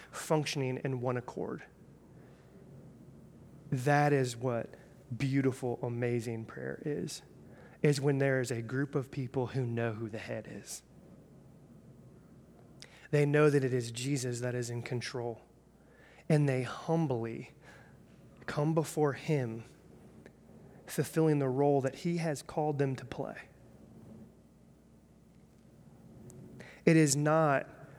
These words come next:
the receptionist trying to be in control and trying to tell everybody this and that. And it's not the ta-,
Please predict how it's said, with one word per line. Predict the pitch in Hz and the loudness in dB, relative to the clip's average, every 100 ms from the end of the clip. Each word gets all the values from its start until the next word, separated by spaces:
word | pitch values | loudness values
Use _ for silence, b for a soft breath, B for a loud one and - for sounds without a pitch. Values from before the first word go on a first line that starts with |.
| B - | B -2
the | 143 | 2
receptionist | 139 - 147 - 139 127 117 - - | 2 4 2 2 -6 -6 -6 -10 -8
trying | - 143 131 127 | -2 0 0 -4
to | |
be | 127 | -4
in | 123 120 | -4 -6
control | - 123 - 131 123 117 | -8 -10 -6 -6 -6 -8
and | 117 | -8
trying | - 123 120 | -6 -4 -6
to | |
tell | - - 123 123 | -6 -4 -2 -2
everybody | 120 120 131 123 | -2 0 0 2
this | 123 127 - 120 | 0 0 -2 -4
and | 117 | -2
that. | 127 127 - | 0 -2 -4
And | 131 - B B B | -8 -10 B B B
it's | 143 - | 2 4
not | 143 143 - B B B | 2 2 0 B B B
the | 143 | 2
ta-, | 160 151 | 4 4